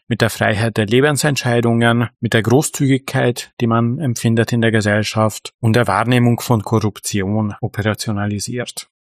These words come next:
Das sind einfach Faktoren, die man durchaus argumentieren kann, die einen entweder glücklicher machen oder weniger glücklich. Also ich denke, wenn man eine starke Wahrnehmung von Korruption im eigenen Land hat,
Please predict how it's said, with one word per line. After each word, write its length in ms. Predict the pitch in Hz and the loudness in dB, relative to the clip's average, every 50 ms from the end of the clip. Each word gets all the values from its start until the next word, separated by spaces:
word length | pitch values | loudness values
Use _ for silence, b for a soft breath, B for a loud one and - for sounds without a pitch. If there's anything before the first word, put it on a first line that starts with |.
| _ _ _ - | _ _ _ -2
Das 360 | 147 127 117 - - - - | 0 0 2 0 0 0 2
sind 200 | - 139 127 120 | 2 2 2 2
einfach 540 | 110 107 107 - 127 117 - - - - - - | 2 0 -2 0 -2 -2 -2 -2 -12 -14 -12 -4
Faktoren, 680 | - 123 - - - 131 139 151 156 156 156 151 160 - | -4 -4 -4 2 2 4 4 4 4 2 0 -2 -4 -2
die 360 | - 117 113 117 117 110 117 - | 0 2 2 4 2 0 0 0
man 300 | 123 113 110 113 110 110 | 0 0 2 0 0 0
durchaus 340 | 120 110 110 120 107 101 | 0 0 0 -2 -4 -2
argumentieren 640 | 117 113 110 110 107 107 104 - 143 147 139 139 131 | -2 -2 -2 -2 -4 -4 -4 0 2 2 2 2 0
kann, 380 | - - 135 127 127 127 123 - | 0 0 2 2 2 2 0 2
die 300 | - 117 110 110 117 - | 2 2 4 4 2 2
einen 320 | 143 117 117 117 117 110 113 | 0 -2 0 0 0 0 0
entweder 420 | 120 110 - - 123 107 113 107 | -2 -2 0 -2 0 0 0 0
glücklicher 640 | 98 120 131 - - 143 123 - - 131 120 120 | 2 0 0 0 0 -2 -2 0 2 0 2 2
machen 400 | 120 113 104 - - - 120 110 | 2 0 0 0 0 0 0 2
oder 220 | 110 107 113 113 101 | 2 2 0 0 2
weniger 340 | 107 110 110 113 104 110 104 | 0 0 2 2 2 0 0
glücklich. 580 | - 110 117 - - - 135 127 - - - | -2 -6 -10 -10 -10 -12 -12 -12 -12 -10 -8
Also 220 | 113 104 - 110 110 | -8 -6 -6 -6 -6
ich 60 | - | -2
denke, 240 | - 117 107 117 117 | 0 0 2 4 2
wenn 120 | 113 110 | 4 4
man 180 | 110 110 110 107 | 4 2 2 2
eine 280 | 107 107 113 110 107 - | 2 2 2 0 0 -4
starke 520 | - - - 123 110 113 - - 127 117 | -8 -4 -2 0 0 0 0 2 2 2
Wahrnehmung 500 | 110 107 101 110 117 117 113 113 110 104 | 2 2 2 2 0 2 2 2 0 0
von 180 | - - 120 107 | 0 0 -2 0
Korruption 600 | - 120 113 110 101 - - - 113 110 117 117 | 2 0 0 0 0 -2 -2 0 2 4 4 4
im 100 | 113 110 | 4 4
eigenen 560 | 107 107 110 113 110 110 110 110 107 107 107 - | 2 2 2 2 2 2 2 0 0 -2 -4 -2
Land 380 | 175 123 110 120 123 - - | -2 0 0 0 -2 -2 0
hat, 300 | 131 127 123 - - - | 0 0 0 -2 -6 -12